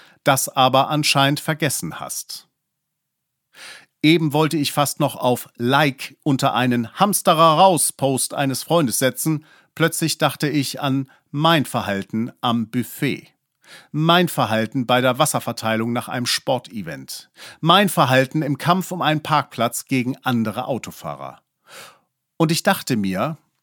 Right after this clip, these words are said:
genau das könnte Jesus gemeint haben. Einen anderen Menschen in seinem Verhalten zu beurteilen und zu kritisieren, das ist leicht. Ein ähnliches oder gar gleiches Verhalten an sich selbst zu reflektieren,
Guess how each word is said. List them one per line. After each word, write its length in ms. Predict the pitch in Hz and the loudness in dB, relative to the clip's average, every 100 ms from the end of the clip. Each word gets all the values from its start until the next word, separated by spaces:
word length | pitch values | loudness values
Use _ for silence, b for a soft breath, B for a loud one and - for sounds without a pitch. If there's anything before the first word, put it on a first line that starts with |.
| _ _ _ _ _ | _ _ _ _ _
genau 380 | 123 160 170 220 | -4 2 4 4
das 240 | 208 190 | 2 0
könnte 280 | - 175 160 | -2 0 0
Jesus 360 | 151 139 139 - | 0 0 0 -2
gemeint 460 | 143 110 90 80 | -2 -2 -2 -6
haben. 360 | 78 69 67 - B B B B | -8 -10 -12 -20 B B B B
Einen 300 | 139 165 170 | 4 4 4
anderen 460 | 165 220 226 196 170 | 4 2 4 2 2
Menschen 380 | 165 - 170 | 2 2 0
in 180 | - 160 | 0 0
seinem 340 | 151 175 214 208 | 4 4 4 0
Verhalten 480 | 170 151 156 156 | 2 4 2 0
zu 180 | 147 160 | -2 0
beurteilen 800 | 139 143 190 208 - 151 147 151 | -2 -2 0 0 2 2 4 2
und 180 | 151 135 | -2 -2
zu 120 | 143 | -4
kritisieren, 880 | - 135 131 120 156 151 104 120 151 _ _ - | -4 -4 -2 -2 -2 -2 -2 -4 -6 _ _ -2
das 200 | 123 175 | -2 -2
ist 180 | - | -4
leicht. 540 | 135 80 - - - - _ B B B B | -2 -2 -4 -12 -12 -18 _ B B B B
Ein 220 | 139 156 | 2 2
ähnliches 680 | - 160 202 220 214 196 - | 2 4 4 4 2 0 -2
oder 220 | 151 151 | 0 0
gar 240 | 131 151 | 2 2
gleiches 540 | 147 147 160 214 202 - | 2 4 4 4 0 0
Verhalten 440 | 131 123 190 151 | 0 0 0 -2
an 160 | 143 139 | -2 -2
sich 180 | 147 - | -2 0
selbst 420 | 175 226 - - | 0 0 -4 -4
zu 80 | 127 | -4
reflektieren, 800 | 117 - 117 - 120 120 139 | -4 -8 -10 -6 -2 0 -2